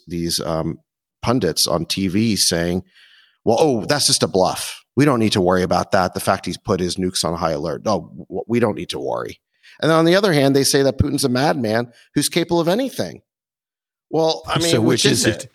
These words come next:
Speaker 1: Yeah, I mean, look, I don't know what he's capable of. Uh, what I do know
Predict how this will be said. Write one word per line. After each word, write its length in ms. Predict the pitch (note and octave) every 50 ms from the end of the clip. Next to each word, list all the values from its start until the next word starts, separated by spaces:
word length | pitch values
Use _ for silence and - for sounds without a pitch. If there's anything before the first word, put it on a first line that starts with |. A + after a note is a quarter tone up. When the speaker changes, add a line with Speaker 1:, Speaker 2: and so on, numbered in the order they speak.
| _ _ _ _ _ _ _ _ _ -
Speaker 1:
Yeah, 320 | - G#3+ E3+ G#2+ F2 D2+ - -
I 80 | D3
mean, 280 | D#3+ E3+ E3 E3 D#3 C3
look, 320 | D#3+ D#3 D#3 B2 - - -
I 140 | - D#3 G#3
don't 200 | A3+ A#3 F#3+ D#3
know 160 | D3 D3+ D3
what 160 | C3+ B2 A#2 A2
he's 120 | G#2 -
capable 460 | - - G2 G2 - G2+ F#2+ F2 E2
of. 360 | E2 F2 F2 G#2 C#3+ C#3+ - - _ -
Uh, 180 | A2+ A#2+ A2+
what 160 | G2 A#2 B2 A#2+
I 80 | A#2
do 240 | A2 A#2 B2 C#3+ F#3
know 400 | F3 A#2+ G2+ F2+ F2+ F2+ F#2 -